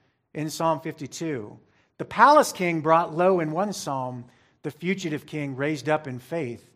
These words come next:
in the next. And both are manifest in David in these psalms. One marked by repentance, the other one marked by faith. For repentance and faith are two sides of the same coin, both divinely granted to us by the Father.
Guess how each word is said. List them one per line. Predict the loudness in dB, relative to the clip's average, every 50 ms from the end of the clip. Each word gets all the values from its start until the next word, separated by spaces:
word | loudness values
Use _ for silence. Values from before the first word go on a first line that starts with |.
| _ _ _ _ _ -12
in | -10 -8 -6
the | -6 -6
next. | -4 -4 -4 -4 -4 -6 -10 -14 -16 -16 -18 -20 -20 _ _ _ _ _ _
And | -10 0 6
both | 8 8 8 8 6
are | 4 4
manifest | 4 2 0 -2 -2 -4 -4 -6 -6 -6 -8
in | -8 -6
David | -4 -4 -4 -4 -4 -6 -8
in | -8 -8
these | -10 -10 -10
psalms. | -10 -10 -10 -10 -10 -14 -14 -18 -20 -20 -20 -20 _ _ _ _ _ _ _ _ _ _ _ _ _ _ _ _
One | 4 4 4 6 6
marked | 6 6 4 4 0
by | -2
repentance, | 0 0 -2 -4 -6 -6 -6 -6 -8 -10 -10 -10 -6
the | 0 0 0
other | 0 0
one | -2 -4 -4 -2
marked | -2 -4 -4 -4 -6
by | -8 -8 -8
faith. | -10 -12 -12 -12 -12 -12 -14 -16 -20 _ _ _ _ _ _ _ _ _ _ _ _ _ _ _ _ _
For | _ -4 -2
repentance | -2 -2 -2 -4 -4 -4 -4 -6 -6 -6 -6
and | -6 -4
faith | -2 -2 -2 0 -2 -2
are | -6 -8
two | -8 -8 -8 -8
sides | -6 -2 0 2 2 2 0 0 -4
of | -10 -12 -10
the | -12
same | -12 -8 -6 -6 -4 -6 -6 -8
coin, | -10 -12 -12 -12 -14 -18 -20 -20 _ _ _ _ _ _ _ _ _ _ _ _ _ _ _ _ _ _ _ _ _ _ _ _ _ _ _ _ _ _ _ _ _ _ _ _ _ _ _
both | -2 2 4 4 4 2 0
divinely | -4 -4 0 0 0 0 0 0 0 -2 -4
granted | -4 -6 -6 -6 -6 -6 -8 -10
to | -10 -10 -10
us | -10 -10 -4
by | -4 -2 -2 -2
the | -6
Father. | -8 -4 -4 -2 -2 -2 -4 -8 -12 -12 -16